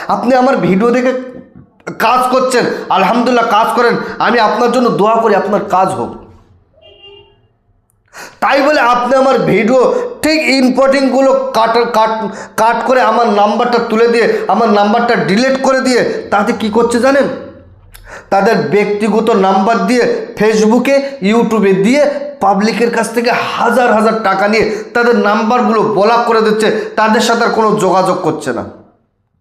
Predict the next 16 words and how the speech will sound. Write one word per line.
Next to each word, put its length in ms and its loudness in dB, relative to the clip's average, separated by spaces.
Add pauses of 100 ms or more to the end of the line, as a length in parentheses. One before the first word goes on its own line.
(1300)
বহু 340 4
রিপোর্ট 400 0
এসছে, 600 0
আমি 260 0
তাদেরকে 340 0
বললাম, 460 2
"কোন 300 2
ভিডিও 420 2
দেখে 560 -2
কিভাবে 580 0
তুমি 140 0
টাকা 300 0
দিয়েছো 440 0 (140)
আমাকে 300 0
দাও 360 2
তো, 300 -12